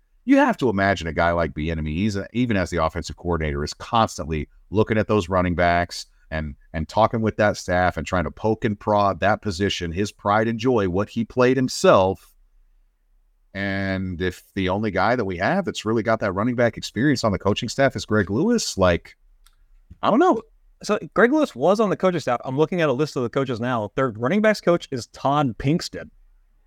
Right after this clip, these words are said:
Speaker 2: which
Speaker 1: Oh.
Speaker 2: is another former Andy Reid receiver. I don't know
Speaker 1: You
Speaker 2: if
Speaker 1: know
Speaker 2: Greg
Speaker 1: what?
Speaker 2: Lewis left.
Speaker 1: Did Greg, did Greg Lewis maybe end up in Jacksonville? I also know that
Speaker 2: Yeah.
Speaker 1: the,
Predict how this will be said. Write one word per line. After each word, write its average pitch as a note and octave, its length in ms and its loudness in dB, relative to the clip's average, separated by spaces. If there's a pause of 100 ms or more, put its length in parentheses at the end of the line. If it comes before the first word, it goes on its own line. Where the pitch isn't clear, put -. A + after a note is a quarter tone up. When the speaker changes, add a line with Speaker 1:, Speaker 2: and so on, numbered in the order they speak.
(640)
Speaker 2:
which C3 180 -8
Speaker 1:
Oh. C#3 40 0
Speaker 2:
is B2+ 180 -4 (100)
another C#3+ 380 4
former C#3 400 0
Andy C3 280 -2
Reid C3+ 140 -2
receiver. A2+ 540 -4
I C3 100 -4
don't D#3 80 0
know D3 80 -6
Speaker 1:
You F#3+ 60 2
Speaker 2:
if A#3 40 4
Speaker 1:
know B3 100 6
Speaker 2:
Greg F3 100 6
Speaker 1:
what? F#3+ 140 6
Speaker 2:
Lewis C3 120 -16 (160)
left. A2+ 180 -10
Speaker 1:
Did D3+ 200 2
Greg, D3+ 360 4
did C#3 200 0
Greg E3 240 2
Lewis B2+ 360 0
maybe G#2+ 380 -2
end G2 160 0
up G2+ 160 -2
in F#2+ 80 -4
Jacksonville? G#2+ 680 -2
I C#3 160 2
also B3 280 2
know E3 220 4
that B2+ 140 0
Speaker 2:
Yeah. B2 100 -12
Speaker 1:
the, B2 220 0